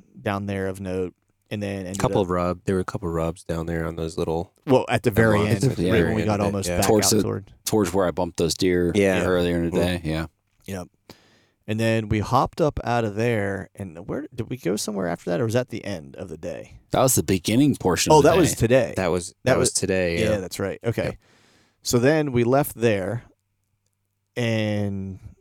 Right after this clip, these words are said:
Speaker 1: drove not far away to another spot that we, we parked that we have a handful of cameras in. And this is one where I got a ton of velvet inventory last year.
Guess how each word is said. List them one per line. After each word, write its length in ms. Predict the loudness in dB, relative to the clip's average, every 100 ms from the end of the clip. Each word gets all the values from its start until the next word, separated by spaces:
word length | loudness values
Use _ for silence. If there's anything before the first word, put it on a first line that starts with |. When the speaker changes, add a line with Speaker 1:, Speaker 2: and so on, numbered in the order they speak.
| _ -2
Speaker 1:
drove 280 | 2 4
not 180 | 2 -2
far 240 | 2 4 6
away 360 | 4 2 0
to 280 | 0 0 0
another 380 | -2 -4 -4 -6 _ _
spot 460 | -12 0 0 0 -4
that 80 | -6
we, 160 | -6 -10 _ _ -14
we 120 | -12
parked 300 | 0 2 2
that 60 | -2
we 80 | -2
have 220 | -4 -6
a 60 | -6
handful 360 | -4 -2 -4 -6
of 80 |
cameras 340 | -4 -4 -4 -8
in. 120 | -10
And 100 | -2
this 180 | 0 0
is 120 | 0
one 240 | 2 0
where 320 | 0 -2 -4 -8 _ _ _ _ _
I 140 | -2 2
got 180 | 2
a 40 | 0
ton 240 | 0 -2
of 140 | -2 -2
velvet 380 | 2 2 0 -8
inventory 720 | -12 -6 -4 -4 -6 -12 -16 _
last 380 | -10 -10 -10 -12
year. 260 | -12 -14